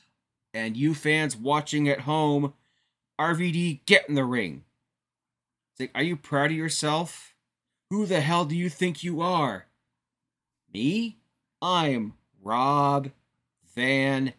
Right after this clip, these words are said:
Dam." It's like, "I don't like you. I don't like you either." But then Stone Cold hugs him for reasons.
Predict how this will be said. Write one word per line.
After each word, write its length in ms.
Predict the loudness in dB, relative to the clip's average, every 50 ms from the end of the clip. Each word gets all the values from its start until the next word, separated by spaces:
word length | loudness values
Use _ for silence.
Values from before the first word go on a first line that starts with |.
| _ _ _ _ _ _ _ -2
Dam." 500 | 2 2 2 4 2 0 -2 -4 -6 -8
It's 100 | -10 -12
like, 120 | -12 -8 -2
"I 140 | -2 0 0
don't 140 | 0 -2
like 220 | -2 -4 -4 -4 -2
you. 280 | -2 -2 -2 -2 -6 _ _ _ _ _ _ 0
I 160 | 2 2 2
don't 120 | 2 0
like 200 | -4 -6 -6 -4
you 160 | -4 -4 -2 -2
either." 380 | 0 0 0 -2 -2 -8 -12 _ _ _ _ _ -14
But 160 | -12 -6 -2
then 400 | 0 2 2 2 0 -2 -2 -4 _ _ _ _ _ -14
Stone 480 | -12 -12 -12 -12 -12 -10 -10 -10 -10
Cold 360 | -6 -2 0 2 2 2 2
hugs 300 | 2 2 2 2 2 0
him 340 | -2 -2 -2 -4 -8 -10 -14 _ _ _ _ _ _ _ _ -4
for 200 | -2 0 0 0
reasons. 680 | 0 2 2 2 4 2 0 -2 -4 -6 -6 -6 -6